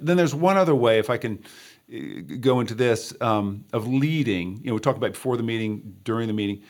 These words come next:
just teaching on the role of music in the church.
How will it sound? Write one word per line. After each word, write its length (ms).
just 460
teaching 1040
on 120
the 80
role 360
of 120
music 440
in 80
the 80
church. 800